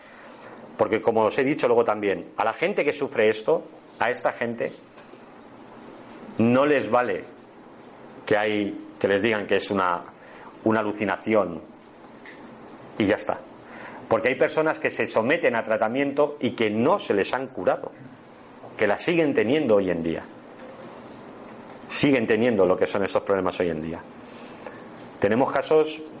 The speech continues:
que yo me imagino pueden ser espíritus negativos desde la antigüedad, que están ahí. El hombre del sombrero, como os he dicho, la sombra alta que se aparece en un dormitorio a nuestros pies de la cama. Hay algo que sí es curioso,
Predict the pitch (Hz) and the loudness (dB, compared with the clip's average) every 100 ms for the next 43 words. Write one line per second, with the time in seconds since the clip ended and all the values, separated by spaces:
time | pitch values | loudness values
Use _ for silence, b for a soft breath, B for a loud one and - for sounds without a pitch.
0 | - - - - - - - - - 98 | -16 -16 -16 -16 -16 -18 -18 -8 -4 0
1 | 123 147 123 - 190 147 127 143 139 135 | 2 2 0 0 0 4 4 2 2 2
2 | - 139 139 135 123 95 87 208 226 117 | 2 2 4 4 2 0 -2 0 2 4
3 | 113 107 101 107 95 107 220 - - 127 | 4 2 0 0 2 4 2 -4 -4 -2
4 | 104 131 240 - B B B - 120 139 | -2 -4 -8 -14 B B B 0 2 4
5 | 139 131 113 113 98 175 170 123 113 107 | 4 4 4 0 4 4 6 2 -2 0
6 | 117 156 - 120 101 - 135 147 123 113 | 0 0 2 2 2 2 0 2 4 2
7 | 170 131 107 110 107 117 123 120 123 120 | 2 0 0 0 2 2 2 0 2 2
8 | 107 101 147 139 110 104 110 - 120 120 | 2 2 4 4 0 -2 -2 0 0 2
9 | 110 92 139 151 92 - B B B B | 2 2 0 -2 -8 -12 B B B B
10 | B B B B B - - - - - | B B B B B -18 -18 -18 -16 -12
11 | - - 151 202 196 202 151 135 185 185 | -10 -4 2 4 4 4 2 0 4 4
12 | - 127 123 175 175 135 165 | 4 2 6 6 6 2 0